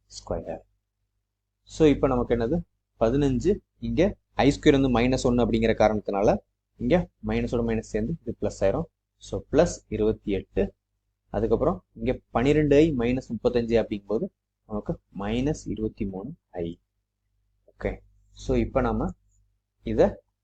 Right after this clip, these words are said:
சிம்ப்ளிஃபை பண்ணும்போது நமக்கு நாற்பத்தி மூணு மைனஸ் இருபத்தி மூணு. So, இதுல இருந்து நமக்கு என்ன கிடைச்சிருக்கு அப்படின்னா, left hand side is equal to right hand side. So, hence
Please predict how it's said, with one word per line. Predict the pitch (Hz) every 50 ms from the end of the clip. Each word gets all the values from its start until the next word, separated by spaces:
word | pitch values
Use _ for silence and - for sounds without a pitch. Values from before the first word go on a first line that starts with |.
| _ - - -
சிம்ப்ளிஃபை | - 120 113 120 123 113 -
பண்ணும்போது | 107 107 104 107 104
நமக்கு | 101 98 95 - - 196 - _ _ _ _ _ _ - 104 98
நாற்பத்தி | 95 98 107 123 120 - - 127 117 - - 110 107
மூணு | 98 92 92 101 135 165 _ _ _ -
மைனஸ் | 92 90 85 85 87 - - - - _
இருபத்தி | - 95 - 92 90 - - - -
மூணு. | - - - _ _ _ _ _ _ _ - _ _ _ _ _ _ _ _ _ _ _ _ _ _ _
So, | - - - 113
இதுல | 110
இருந்து | 104 101 107 113 127 120
நமக்கு | 107 95 98
என்ன | 95 104 107
கிடைச்சிருக்கு | - 95 87 - 95 92 - 92
அப்படின்னா, | 82 85 85 104 156 185 - _ _ _ _ _ _ _ _ _ _ -
left | 104 98 95 95 - - 123
hand | 113 107 101 -
side | 110 95 98 92
is | 90 92
equal | 87 - 95 92 - -
to | 180 185 - _ _ _ _ _ _ _ _ _ _ _ - -
right | 95 95 95 - 101
hand | 92 - - -
side. | 95 95 - - _ _ _ _ _ _ _ _ _ _ _ _ _ _
So, | _ - - 92 92 92 - -
hence | 127 156 196 196 -